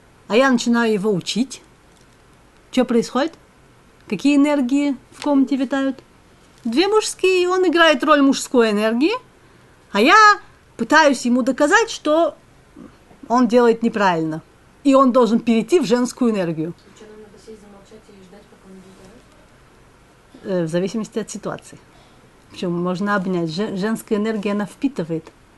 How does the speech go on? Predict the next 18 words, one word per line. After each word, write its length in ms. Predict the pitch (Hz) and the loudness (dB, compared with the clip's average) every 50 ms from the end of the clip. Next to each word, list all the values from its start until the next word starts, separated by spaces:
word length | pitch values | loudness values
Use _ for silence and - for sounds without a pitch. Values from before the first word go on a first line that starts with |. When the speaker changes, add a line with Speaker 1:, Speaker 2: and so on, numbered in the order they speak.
| _ _ - | _ _ -12
Speaker 1:
и 60 | 185 | -8
переваривает. 680 | - 220 185 214 214 214 170 147 165 165 160 170 165 - _ _ _ _ _ _ _ - - - - - _ _ _ _ _ _ _ _ _ _ _ _ _ _ _ _ _ _ | -4 -2 -2 0 0 0 0 -2 -4 -10 -12 -14 -18 -18 _ _ _ _ _ _ _ -20 -20 -20 -20 -20 _ _ _ _ _ _ _ _ _ _ _ _ _ _ _ _ _ _
Но 200 | - 208 214 208 | -2 0 0 0
говорить 680 | 185 180 208 180 180 202 185 180 269 339 - - - - _ _ _ _ _ _ _ - | 0 0 -2 0 0 -2 0 0 0 -2 -2 -6 -20 -20 _ _ _ _ _ _ _ -12
невозможно. 600 | 202 190 190 180 170 160 151 156 143 151 - - - - - - _ _ _ _ _ _ _ _ _ _ _ _ _ _ _ _ _ _ _ _ _ _ _ _ _ _ _ _ _ _ _ _ _ _ _ _ _ _ _ _ _ _ _ - | -10 -8 -6 -6 -6 -8 -8 -10 -14 -14 -16 -20 -20 -20 -20 -20 _ _ _ _ _ _ _ _ _ _ _ _ _ _ _ _ _ _ _ _ _ _ _ _ _ _ _ _ _ _ _ _ _ _ _ _ _ _ _ _ _ _ _ -14
Потому 300 | - 170 190 185 185 185 | -10 -6 -4 -4 -4 -4
что 180 | - - - | -6 -6 -6
если 440 | 190 170 214 254 247 - - - 208 | -4 0 0 0 0 -2 -4 -6 -6
я 220 | 202 196 214 196 175 | -2 -2 0 -2 -2
хочу, 460 | - - 180 170 - - 214 180 160 - _ _ _ _ _ _ _ _ _ _ - | -4 -6 -10 -10 -8 -8 -8 -8 -8 -10 _ _ _ _ _ _ _ _ _ _ -20
чтобы 320 | - - - 196 175 185 | -14 -8 -6 -4 -4 -4
мужская 600 | 190 190 185 - - - - 240 220 214 202 202 | -4 -4 -6 -6 -8 -6 -4 -2 0 0 0 0
энергия, 420 | 202 202 214 214 185 175 165 180 170 | -2 -2 -2 -2 -2 -2 -4 -4 -6
которая 320 | - 170 - 185 180 175 | -6 -6 -6 -4 -4 -4
щас 340 | 170 - 202 185 170 - - | -4 -4 -6 -8 -8 -8 -12
выходит 640 | 165 156 170 196 - - - 226 208 170 185 180 - | -10 -8 -8 -8 -4 -2 0 0 0 0 -2 -4 -6
из 140 | 196 - - | -6 -10 -8
кого-то, 560 | - - 202 180 190 196 185 170 - 165 156 | -6 -4 -4 -2 0 -2 -2 -2 -6 -12 -16